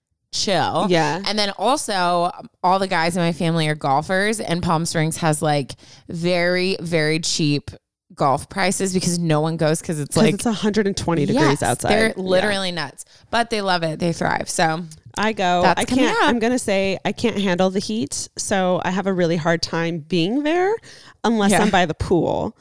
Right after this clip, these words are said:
Speaker 1: Yeah.
Speaker 2: Um, when I'm by the pool, then I'm thriving. But m-, the majority of the time, I'm, like, just running from one air-conditioned room
Speaker 1: Yeah,
Speaker 2: to the
Speaker 1: it's
Speaker 2: next.
Speaker 1: pretty brutal.
Speaker 2: 'Cause it is l-, it's hell outside.
Speaker 1: Yeah, it's so
Speaker 2: It's
Speaker 1: hot.
Speaker 2: hell.
Speaker 1: It's so hot.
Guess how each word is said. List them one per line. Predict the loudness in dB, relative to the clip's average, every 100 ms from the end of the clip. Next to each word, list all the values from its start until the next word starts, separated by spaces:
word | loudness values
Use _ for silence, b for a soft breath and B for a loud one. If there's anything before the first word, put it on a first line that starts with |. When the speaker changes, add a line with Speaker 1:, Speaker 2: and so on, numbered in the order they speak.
| -6
Speaker 1:
Yeah. | -4 -4 -2
Speaker 2:
Um, | 0 0 0
when | -2
I'm | 0
by | 0 0
the | 0
pool, | -2 0 2 0
then | 0 -2 -2
I'm | -2 -2
thriving. | 0 0 0 -2 -2
But | 0 -2
m-, | -6 _ _ _ _
the | -6 -2
majority | 0 0 0 0 0
of | -2 -2
the | -4
time, | -2 0 0 0
I'm, | -2 0
like, | 0 -2 -2
just | -4 -2 -2
running | 0 2 0 -2
from | 0 0 2
one | 0 0
air-conditioned | -2 0 0 0 0 -2
room | 2 2
Speaker 1:
Yeah, | 4 4
Speaker 2:
to | 2
the | 2
Speaker 1:
it's | 4
Speaker 2:
next. | 4 2
Speaker 1:
pretty | 0 0
brutal. | 0 0 0 0 0
Speaker 2:
'Cause | 0 -2
it | -2 -2 0
is | -2 -2 -6 _ _
l-, | -6 -4 -4 -2
it's | -2 -2
hell | 0 0 0
outside. | -4 -4 -6 -4
Speaker 1:
Yeah, | -4 -2
it's | -2 0
so | 2
Speaker 2:
It's | 2
Speaker 1:
hot. | 2 2 0
Speaker 2:
hell. | -12 _ _ -8
Speaker 1:
It's | -4
so | 0 0
hot. | 0 -6